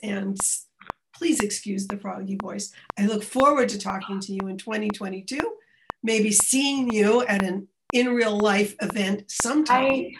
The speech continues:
Speaker 2: hope so. I hope we'll be able to, you know, get back to conferences and things. I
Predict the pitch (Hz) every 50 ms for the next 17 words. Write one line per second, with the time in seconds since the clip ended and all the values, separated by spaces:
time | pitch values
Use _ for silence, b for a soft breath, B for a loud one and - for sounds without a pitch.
0 | - - - 247 233 233 247 254 254 - - - - - 190 175 165 160 160 165
1 | 156 156 160 202 202 196 202 233 226 233 233 - 233 202 202 190 180 175 170 170
2 | 170 165 170 170 170 180 190 165 151 - 180 175 - 160 147 151 - - - -
3 | - - 160 160 175 180 - 208 202 202 - 185 - 180 175 175 175 180 170 175
4 | 175 - - - 190 190 190 180